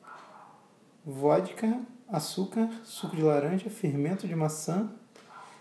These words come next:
Todos vão fermento de maçã, né? Que engraçado. Extrato de gengibre, aromatizantes, corantes artificiais, o cento e dez, o cento e vinte e três, um reguladorzinho de acidez, o três três um I I,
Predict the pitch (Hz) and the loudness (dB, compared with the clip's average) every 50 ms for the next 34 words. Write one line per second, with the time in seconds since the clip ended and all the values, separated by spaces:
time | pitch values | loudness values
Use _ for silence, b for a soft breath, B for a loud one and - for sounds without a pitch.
0 | B - - - 370 370 339 220 190 214 226 220 - 170 160 156 151 185 185 - | B -2 2 4 6 8 8 8 8 6 4 4 2 4 4 4 4 4 2 0
1 | 175 175 185 180 156 160 - - 151 160 214 226 226 214 170 147 - - - - | 0 2 2 2 2 2 0 2 2 4 4 4 4 4 2 0 -4 -6 -4 -2
2 | 208 226 220 202 165 - - - 143 143 180 165 - B B B B B B B | 0 2 2 2 2 0 0 0 2 2 2 0 -4 B B B B B B B
3 | B - - - - 180 190 185 - - 165 156 160 170 180 185 170 147 147 165 | B -6 -2 4 6 8 8 8 6 2 -2 0 2 4 4 4 4 2 2 2
4 | 214 226 208 208 202 185 180 170 170 175 185 180 - 214 185 175 190 208 226 240 | 2 2 4 4 6 6 4 4 2 0 0 0 -2 -2 0 4 4 6 6 4
5 | 220 - - - - - - 160 160 151 151 165 180 170 - - - 202 170 151 | 2 -2 -6 -10 -4 0 4 6 6 6 6 2 0 -2 -4 -4 -2 -2 -2 -2
6 | - - 156 143 143 - - - _ B B B B B B B B B - 165 | -4 -6 -8 -10 -12 -14 -18 -20 _ B B B B B B B B B -6 -6
7 | 156 - - - 190 180 - - - 202 208 220 226 233 240 233 214 190 160 147 | -4 -4 -2 -2 0 0 0 2 4 4 6 6 4 4 4 2 2 2 2 0
8 | - - 160 151 - - 175 160 175 196 214 226 233 233 226 220 208 - - - | 0 0 0 0 0 -2 2 6 8 8 8 8 6 4 2 2 2 0 -2 -6
9 | - - 214 202 165 151 - 165 151 143 - - 156 143 139 151 156 156 - - | -10 -10 -8 -6 -4 -2 -2 0 -2 -2 0 0 0 0 2 0 -2 -4 -4 -2
10 | - 180 185 196 220 233 233 226 - - - - - - B B B B B B | 2 4 6 6 4 4 0 -4 -6 -8 -10 -12 -14 -16 B B B B B B
11 | B B B B B B B B - 151 143 151 147 151 156 165 160 156 156 156 | B B B B B B B B -2 2 4 6 6 6 6 4 4 6 6 4
12 | 156 151 156 151 147 143 160 156 - - 151 139 139 165 190 226 240 220 185 185 | 4 4 2 2 2 2 2 0 0 -4 -4 0 2 4 6 6 6 4 4 4
13 | 165 156 147 - - 143 143 143 - 147 143 143 143 139 139 147 147 147 147 147 | 2 2 0 0 0 0 0 0 2 6 6 6 6 6 2 0 2 2 2 2
14 | 143 143 143 143 143 143 147 175 226 285 285 | 2 0 0 0 0 -2 0 0 0 -2 -2